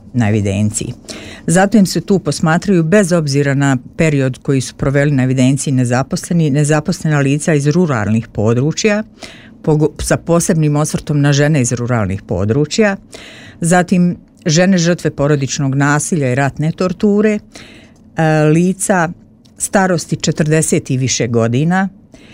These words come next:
lica sa određenim invaliditetom, bivši štićenici domova za nezbrinutu djecu, žrtve nasilja.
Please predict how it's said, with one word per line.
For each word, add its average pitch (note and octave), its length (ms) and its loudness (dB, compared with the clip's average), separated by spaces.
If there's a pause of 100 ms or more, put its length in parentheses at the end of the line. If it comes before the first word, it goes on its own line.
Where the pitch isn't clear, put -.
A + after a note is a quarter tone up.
(160)
lica E3 420 2
sa D3+ 440 0
određenim C#3+ 600 0
invaliditetom, D3 1120 0 (600)
bivši E3+ 480 2
štićenici D#3+ 600 -2
domova D#3 440 2
za C#3 120 -2
nezbrinutu C#3 680 0
djecu, F#3 520 -2 (580)
žrtve E3+ 400 0
nasilja. D#3 720 0